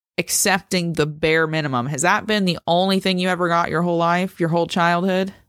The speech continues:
and then every relationship since? Have you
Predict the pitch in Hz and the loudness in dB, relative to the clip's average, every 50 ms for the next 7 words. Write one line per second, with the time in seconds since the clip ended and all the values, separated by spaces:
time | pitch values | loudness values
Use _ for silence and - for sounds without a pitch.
0 | _ _ _ _ _ _ _ _ _ - 151 160 160 147 - - - 180 175 165 | _ _ _ _ _ _ _ _ _ -4 -2 -2 -2 -2 -2 -2 -2 -2 0 2
1 | 175 170 170 160 170 170 170 165 175 - 185 170 170 - 175 156 - - 180 180 | 2 2 2 2 2 2 2 2 2 0 0 -2 0 0 -2 -2 0 -2 -2 0
2 | 196 214 - - - - - _ _ _ _ _ _ _ _ _ _ _ _ _ | -2 -2 -2 -2 -4 -4 -6 _ _ _ _ _ _ _ _ _ _ _ _ _
3 | _ _ _ _ - 185 180 175 196 202 208 196 | _ _ _ _ -2 0 0 2 2 0 -2 -2